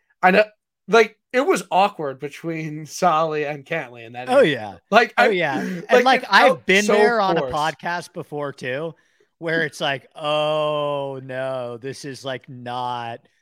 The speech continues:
Speaker 2: the vibe that I was
Speaker 1: It, like, it was
Speaker 2: expecting."
Speaker 1: the, uh, it was the opposite of a conversation. Like,
Speaker 2: Yeah.
Speaker 1: it was truly just, like, a Q and A. Like, it was genuinely just, like, Solly just, like, reading questions and, like, Cantlay would be like,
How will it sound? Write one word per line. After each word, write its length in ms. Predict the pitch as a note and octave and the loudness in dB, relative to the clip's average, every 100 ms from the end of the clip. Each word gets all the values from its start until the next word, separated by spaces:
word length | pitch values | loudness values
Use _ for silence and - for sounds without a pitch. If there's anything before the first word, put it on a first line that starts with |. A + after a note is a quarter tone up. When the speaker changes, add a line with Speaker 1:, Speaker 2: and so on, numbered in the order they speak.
| _ | _
Speaker 2:
the 100 | - | -14
vibe 580 | C#3 C3 B2 B2 B2 B2 | -10 -8 -6 -6 -8 -12
that 140 | C3+ B2 | -12 -10
I 140 | A#2+ | -8
was 160 | C3+ B2 | -6 -2
Speaker 1:
It, 180 | C#4+ C#4 | 0 2
like, 140 | B3+ | 0
it 220 | - C#4+ | 0 -6
was 220 | C4 A#3+ | -6 -6
Speaker 2:
expecting." 280 | F3+ A#3 - | -8 -12 -10
Speaker 1:
the, 60 | F#3+ | -6
uh, 100 | F#3 - | -6 -4
it 220 | G#3 E3 | -4 -4
was 200 | A#3 C4+ | -8 -10
the 180 | B3 A#3 - | -14 -16 -12
opposite 560 | C#3 D#3 - F3+ F#3 E3+ | -6 -6 -6 -12 -8 -8
of 100 | D#3 | -10
a 40 | |
conversation. 880 | - C#3+ C3+ B2 - A2 A#2 - _ _ _ - | -12 -12 -12 -14 -18 -20 -20 -20 _ _ _ 0
Like, 140 | G3+ F3 | 2 4
Speaker 2:
Yeah. 160 | D#3 | 4
Speaker 1:
it 80 | G#3+ | 4
was 260 | A3 G3 - | 4 0 -4
truly 680 | - - F#3+ G3 G3 G3+ | -16 -14 -6 -4 -2 -4
just, 240 | F#3 F#3+ F#3 | -6 -8 -8
like, 240 | F3 - - _ | -8 -10 -20 _
a 60 | F3 | -10
Q 420 | F3 - D#3 D3 | -10 -10 -8 -6
and 100 | C3 | -8
A. 180 | A2+ - C4+ D4+ | -14 -20 -20 -14
Like, 220 | D#3 E3 | -12 -8
it 80 | F#3 | -8
was 240 | F3+ F3 | -6 -8
genuinely 760 | - - D#3 D3 E3+ F3 E3+ E3+ | -14 -14 -10 -8 -8 -12 -10 -10
just, 280 | D3+ D#3 - | -10 -12 -8
like, 300 | D3 C3+ C3+ _ _ - | -8 -8 -10 _ _ -16
Solly 440 | - C#3 D3+ D3+ | -10 -4 -2 -4
just, 220 | D3 C#3+ | -6 -10
like, 120 | D3 A#2+ | -10 -10
reading 440 | A2+ B2+ C3+ C#3 | -18 -14 -10 -10
questions 480 | C3+ B2+ B2+ C#3+ C3+ | -10 -14 -12 -14 -14
and, 100 | C3 | -12
like, 180 | C3 B2 | -12 -10
Cantlay 180 | D3+ E3 | -10 -8
would 80 | E3 | -6
be 60 | |
like, 220 | F3 E3+ | -6 -6